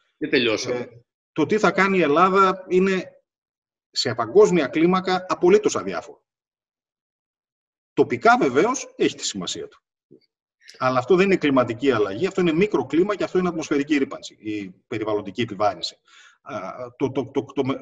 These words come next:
Speaker 2: το πιο ενθαρρυντικό πράγμα που ά-, άκουσα τις τελευταίες εβδομάδες στις ειδήσεις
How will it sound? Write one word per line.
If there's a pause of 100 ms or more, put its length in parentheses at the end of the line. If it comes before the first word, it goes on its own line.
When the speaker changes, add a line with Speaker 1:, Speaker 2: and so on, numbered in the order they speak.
(280)
Speaker 2:
το
πιο
ενθαρρυντικό
πράγμα
που
ά-,
άκουσα
τις
τελευταίες
εβδομάδες (360)
στις
ειδήσεις